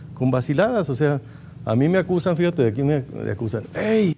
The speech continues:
un escándalo de un contrato de Madero que le vendió una empresa veinte millones de pesos a una empresa". Digo, una semana, ustedes, todo el mundo sacando la noticia.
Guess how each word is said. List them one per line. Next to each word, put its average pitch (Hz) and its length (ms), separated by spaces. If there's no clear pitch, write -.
un 180 220
escándalo 175 560
de 160 120
un 165 60
contrato 165 580
de 160 100
Madero 156 500
que 131 140
le 123 100
vendió 127 320
una 170 160
empresa 170 540
veinte 185 400
millones 151 680
de 107 140
pesos 131 500
a 120 60
una 113 80
empresa". 113 460
Digo, 226 240
una 151 220
semana, 170 480
ustedes, 156 540
todo 196 220
el 190 60
mundo 185 220
sacando 147 640
la 104 100
noticia. 101 500